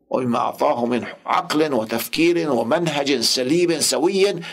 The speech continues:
ليعيش في هذا المجتمع مع غيره من البشر سعيدا، ولكنه عندما يعرض عن الحق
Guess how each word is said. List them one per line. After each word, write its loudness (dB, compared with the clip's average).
ليعيش 0
في 0
هذا 0
المجتمع -2
مع 0
غيره 2
من 0
البشر -2
سعيدا، -2
ولكنه -2
عندما -4
يعرض 0
عن -2
الحق -4